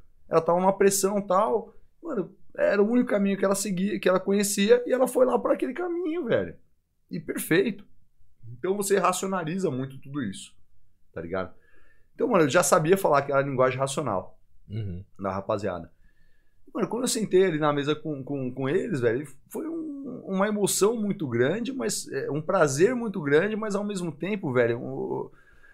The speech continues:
Speaker 1: é, um se-, uma sensação de pertencimento ali, velho, porque eu finalmente tava falando com, com uma rapaziada, velho,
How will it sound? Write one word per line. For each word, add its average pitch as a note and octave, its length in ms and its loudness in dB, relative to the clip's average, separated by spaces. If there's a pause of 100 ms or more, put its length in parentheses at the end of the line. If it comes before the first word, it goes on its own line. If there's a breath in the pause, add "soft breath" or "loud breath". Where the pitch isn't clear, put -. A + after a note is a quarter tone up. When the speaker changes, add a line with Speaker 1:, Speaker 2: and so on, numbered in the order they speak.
(220 soft breath)
Speaker 1:
é, C#3 320 2
um D3+ 220 -2
se-, G3+ 240 0
uma F3 160 4
sensação F#3+ 520 2
de F#3 80 0
pertencimento G3 1120 2
ali, C#3 260 0
velho, G#2 240 -2
porque C3 320 -4
eu F3 120 4
finalmente F#3+ 500 -4
tava F3 160 2
falando D#3 320 0
com, D3 220 -4
com C#3 140 -4
uma B2 400 0
rapaziada, A#2 760 2
velho, F#2 220 -6